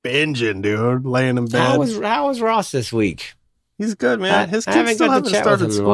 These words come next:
Speaker 2: lot
Speaker 1: Isn't that
Speaker 2: lately.
Speaker 1: crazy? I know. We
Speaker 2: Dude,
Speaker 1: gotta
Speaker 2: it's
Speaker 1: get him back in.
Speaker 2: September.
Speaker 1: I know, man.
Speaker 2: My kids have been going hard for a month.
Speaker 1: Yeah.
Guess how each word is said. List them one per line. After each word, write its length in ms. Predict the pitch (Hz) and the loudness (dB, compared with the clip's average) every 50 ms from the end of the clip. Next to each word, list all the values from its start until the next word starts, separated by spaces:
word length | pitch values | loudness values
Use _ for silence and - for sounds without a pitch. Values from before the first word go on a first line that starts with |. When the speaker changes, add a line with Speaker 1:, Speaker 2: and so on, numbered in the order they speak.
| - | 2
Speaker 2:
lot 80 | 147 131 | 2 2
Speaker 1:
Isn't 120 | 131 151 | 2 0
that 60 | - - | 0 0
Speaker 2:
lately. 180 | - - 156 160 | 0 0 0 2
Speaker 1:
crazy? 380 | 156 165 175 196 214 202 185 - _ _ _ _ _ _ _ _ _ - | 2 2 0 -2 -4 -6 -8 -10 _ _ _ _ _ _ _ _ _ -4
I 140 | 160 160 180 | -2 -2 0
know. 160 | 202 196 175 | 0 0 2
We 80 | 147 - | 2 2
Speaker 2:
Dude, 80 | - | 4
Speaker 1:
gotta 120 | - - 117 | 4 2 2
Speaker 2:
it's 60 | 123 | 2
Speaker 1:
get 80 | 139 131 | 0 0
him 40 | 131 - | 2 2
back 140 | - 120 120 | 2 2 2
in. 40 | 117 | 0
Speaker 2:
September. 560 | - 120 117 - 311 - 135 107 87 82 78 - _ _ _ _ _ _ _ _ _ _ _ _ _ _ _ _ _ _ _ _ - - | 0 2 2 2 2 2 0 -2 -4 -6 -10 -16 _ _ _ _ _ _ _ _ _ _ _ _ _ _ _ _ _ _ _ _ -14 -10
Speaker 1:
I 180 | 117 113 110 107 | -6 -4 -4 -4
know, 260 | 107 107 120 139 143 120 | -2 0 0 0 0 0
man. 260 | 107 110 117 113 - | -2 -6 -8 -6 -4
Speaker 2:
My 100 | - 190 | -4 -4
kids 200 | - 208 196 165 | -2 -2 -2 -2
have 100 | 143 135 | -2 -2
been 140 | 135 135 127 | -2 -2 0
going 220 | 131 131 127 123 | 0 0 -2 -2
hard 240 | 127 139 143 139 120 | -2 -2 -2 -4 -4
for 120 | 127 120 | -6 -6
a 40 | 110 | -4
month. 480 | 113 135 156 185 180 - 95 - - - _ _ _ _ _ | -2 -2 -2 -2 -2 -6 -10 -16 -18 -20 _ _ _ _ _
Speaker 1:
Yeah. 400 | - 151 123 127 127 117 110 113 | -4 -2 0 0 0 -2 -4 -6